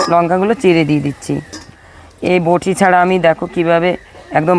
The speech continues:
ফালি করে দিয়ে দিচ্ছি। শাপলা এমনিতেই জলো সবজি, আর এর মধ্যে জল থাকে, তো বেশি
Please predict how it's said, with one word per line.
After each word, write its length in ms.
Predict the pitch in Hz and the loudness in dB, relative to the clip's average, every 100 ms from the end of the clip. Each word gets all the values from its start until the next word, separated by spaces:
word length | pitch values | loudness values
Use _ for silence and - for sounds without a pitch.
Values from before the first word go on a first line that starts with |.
| 143 | 0
ফালি 200 | 143 156 | 0 0
করে 160 | 175 175 | 2 2
দিয়ে 180 | 160 165 | 0 0
দিচ্ছি। 260 | 160 - 190 226 415 - 403 - - 403 381 - - - 311 285 - - 311 - - 285 285 - - - - - - - | -2 -4 -10 -10 -16 -20 -20 -20 -20 -16 -16 -18 -20 -18 -16 -16 -16 -14 -14 -14 -16 -14 -14 -14 -16 -12 -12 -12 -14 -6
শাপলা 360 | 196 196 214 226 | -2 -2 -2 -4
এমনিতেই 500 | 226 220 214 240 233 | -4 -8 -4 -2 -2
জলো 200 | 214 214 214 | -4 -4 -6
সবজি, 380 | 208 202 196 233 - - - - 170 180 | -6 -8 -10 -12 -14 -20 -20 -8 -2 0
আর 120 | 185 - 185 | 0 -4 -8
এর 80 | 196 208 | -8 -10
মধ্যে 260 | 208 - 220 202 | -10 -6 -6 -4
জল 180 | 185 196 202 | -6 -6 -6
থাকে, 240 | 208 196 - - - - | -8 -8 -10 -14 -16 -10
তো 60 | 202 | -8
বেশি 420 | - 175 156 208 | -8 -10 -10 -8